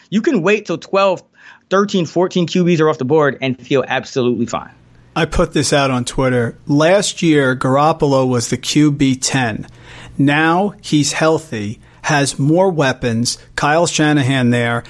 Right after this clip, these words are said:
Speaker 2: and Shanahan did, did incredible work with Nick Mullins. And he is now, Garoppolo, the Q B twenty, give or take. That makes absolutely no sense.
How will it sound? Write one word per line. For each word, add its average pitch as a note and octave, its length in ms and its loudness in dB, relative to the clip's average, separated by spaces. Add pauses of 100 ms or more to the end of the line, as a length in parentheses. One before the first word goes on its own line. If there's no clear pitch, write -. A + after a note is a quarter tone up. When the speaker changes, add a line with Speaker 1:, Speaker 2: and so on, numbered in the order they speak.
Speaker 2:
and B2 120 -2
Shanahan E3+ 480 0
did, C#3+ 300 -2
did C3 340 -2
incredible D3 640 2
work C3+ 340 -2
with C3+ 180 0
Nick D#3 300 2
Mullins. C#3+ 580 -2 (220)
And D#3 160 0
he G3 320 0
is D#3+ 140 2
now, C#3+ 320 2
Garoppolo, C3+ 640 0
the D3 100 -2
Q D#3+ 240 -2
B D3 140 0
twenty, B2+ 420 -2
give C#3 260 0
or B2+ 80 -6
take. - 400 -8 (240)
That E3+ 240 2
makes E3+ 380 0
absolutely D3+ 680 0
no C3+ 180 2
sense. A#2+ 440 -2